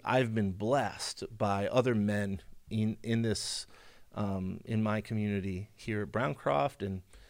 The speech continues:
around who have stepped into those kind of roles. Um, so I wouldn't say I've been on my own in any way. God has always provided, but I would say it was definitely a different kind of experience, and one that in some ways I'm still kind of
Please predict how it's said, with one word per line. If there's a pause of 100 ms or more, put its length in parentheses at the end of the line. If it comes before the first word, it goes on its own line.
(360)
around
who
have
stepped
into
those
kind
of
roles. (140)
Um,
so
I
wouldn't
say
I've
been
on
my
own
in
any
way.
God
has
always
provided,
but (420)
I
would
say
it
was
definitely
a
different (640)
kind
of
experience, (140)
and
one
that (360)
in
some
ways
I'm
still
kind
of